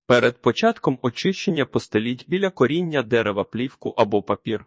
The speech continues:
щоб мох і лишайник не потрапили на ґрунт. Акуратно зніміть шар наростів, уникаючи пошкоджень здорової кори. Після цього необхідно обробити рослина препаратом з вмістом міді.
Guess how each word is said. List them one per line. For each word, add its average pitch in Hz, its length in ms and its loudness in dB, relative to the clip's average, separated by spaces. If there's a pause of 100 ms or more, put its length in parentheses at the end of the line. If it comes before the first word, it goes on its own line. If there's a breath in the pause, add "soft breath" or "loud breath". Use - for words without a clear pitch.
(120)
щоб 120 280 -4
мох 185 280 -2
і 147 100 -2
лишайник 117 600 -2
не 110 100 -2
потрапили 156 600 0
на 117 140 -2
ґрунт. 113 560 -8
Акуратно 123 600 0
зніміть 104 400 -6
шар 104 300 0
наростів, 98 640 -4 (140)
уникаючи 120 640 0
пошкоджень 110 640 -4
здорової 117 540 -4
кори. 131 400 -4 (200)
Після - 300 -4
цього 120 360 0
необхідно 185 580 -4
обробити 123 600 0
рослина 165 480 -2
препаратом 104 680 0
з - 100 -12
вмістом 143 520 -2
міді. 101 420 -8